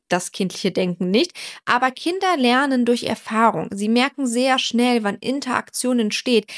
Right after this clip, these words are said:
wann Reaktion entsteht, wann Aufmerksamkeit entsteht.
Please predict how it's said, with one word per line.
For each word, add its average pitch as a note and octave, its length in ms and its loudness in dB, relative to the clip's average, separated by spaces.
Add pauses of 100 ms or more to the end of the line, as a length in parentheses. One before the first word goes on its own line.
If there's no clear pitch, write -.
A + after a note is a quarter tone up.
(180)
wann G#3+ 220 4
Reaktion B3 640 2
entsteht, F3+ 480 0 (240)
wann A#3+ 380 2 (100)
Aufmerksamkeit G#3+ 880 0
entsteht. - 460 -10